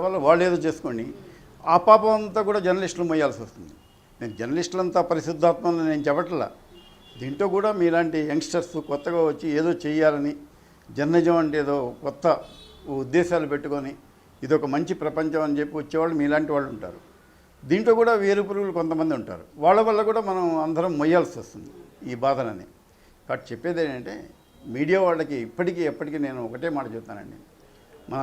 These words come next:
ధర్మం మనం పాటించాలి. మీకు ఏది సరైందనిపిస్తారో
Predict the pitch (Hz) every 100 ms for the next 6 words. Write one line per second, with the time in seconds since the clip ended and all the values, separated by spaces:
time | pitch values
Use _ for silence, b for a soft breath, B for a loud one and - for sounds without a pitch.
0 | 120 143 156 180 151 113 117 113 101 92
1 | 82 - - - - - - - 170 165
2 | 165 131 123 160 196 190 - - - -
3 | - - - - - 156 202 214 202 190
4 | 170 - 165